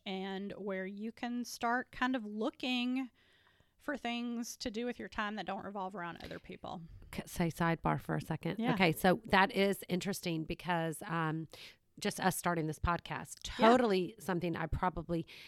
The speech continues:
Speaker 2: in my thirties or early, you know, early forties would not have had the confidence.
Speaker 1: Three kids, you were in the thick of it, yeah.
Speaker 2: <clears throat> Well, also, I had a great idea. I, I just,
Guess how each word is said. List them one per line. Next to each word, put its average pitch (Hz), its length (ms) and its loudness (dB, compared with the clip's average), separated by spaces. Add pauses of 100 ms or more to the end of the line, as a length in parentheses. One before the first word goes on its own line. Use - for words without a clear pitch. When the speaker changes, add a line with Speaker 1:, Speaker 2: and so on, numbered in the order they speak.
(340)
Speaker 2:
in 185 100 2
my 180 120 6
thirties 170 420 2 (160)
or 170 360 0 (200)
early, 170 480 0 (520)
you 175 100 0
know, 165 220 2 (160)
early 165 280 2
forties 160 500 -2
would 170 440 6
not 175 480 8
have 175 160 -2
had 170 160 0
the 165 60 -4
confidence. 180 680 2
Speaker 1:
Three 262 220 4
kids, 247 360 4
you 240 160 4
were 240 100 4
in 240 120 2
the 202 80 0
thick - 180 -2
of 208 100 -2
it, 202 140 0
yeah. 233 240 4
Speaker 2:
<clears throat> 302 120 4 (140)
Well, 208 220 10
also, 202 680 10 (1400)
I 196 140 10
had 196 280 10
a 185 40 6
great 185 460 4
idea. 175 600 2
I, 170 140 -2 (140)
I - 40 -4
just, - 520 -6